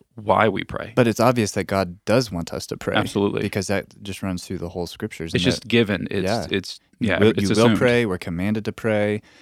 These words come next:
Speaker 2: When we see examples of the people of God coming together, or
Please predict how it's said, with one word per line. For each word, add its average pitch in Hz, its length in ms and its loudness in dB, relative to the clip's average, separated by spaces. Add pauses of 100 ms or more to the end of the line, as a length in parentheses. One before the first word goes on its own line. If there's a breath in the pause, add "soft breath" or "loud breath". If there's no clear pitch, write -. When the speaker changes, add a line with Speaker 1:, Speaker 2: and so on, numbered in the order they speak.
(140 soft breath)
Speaker 2:
When 95 160 -2
we 90 80 0
see 95 260 -4
examples 90 580 -4
of 85 140 -4
the 87 80 -6
people 90 260 -8
of 71 60 -8
God 64 220 -6
coming 85 240 -6
together, 98 640 -2 (420 soft breath)
or 98 340 -2